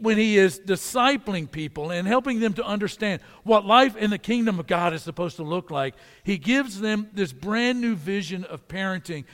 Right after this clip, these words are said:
to these brand new disciples of Jesus. And in a place like Ephesians chapter six, he gives instructions that sound like this. He says, "Fathers, do not exasperate your kids."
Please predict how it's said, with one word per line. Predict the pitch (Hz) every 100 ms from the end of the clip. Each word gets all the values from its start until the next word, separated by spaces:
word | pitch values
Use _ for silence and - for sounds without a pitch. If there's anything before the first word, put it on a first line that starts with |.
| -
to | -
these | 190 190 175 - -
brand | 160 220 247 240
new | 220
disciples | 180 180 - 185 185 170 156
of | - 156
Jesus. | 120 156 151 120 107 - _ - _ _
And | 208
in | 214 196
a |
place | - 240 262 -
like | 233 208 -
Ephesians | 180 - 226 247 196 208 175
chapter | - 208 190 185
six, | - 196 185 143 - -
he | - 220
gives | 214 220 233
instructions | 190 - - 220 226 214 202 -
that | - 190
sound | 196 185
like | 180 151
this. | 147 127 - - - -
He | 202
says, | - 208 190 - -
"Fathers, | - 247 269 202 160
do | - 220
not | 214 220 220
exasperate | 214 175 131 160 214 247 - 240 196 190 190 196 - _ _ _ _
your | 190 175
kids." | - 165 160 95 - -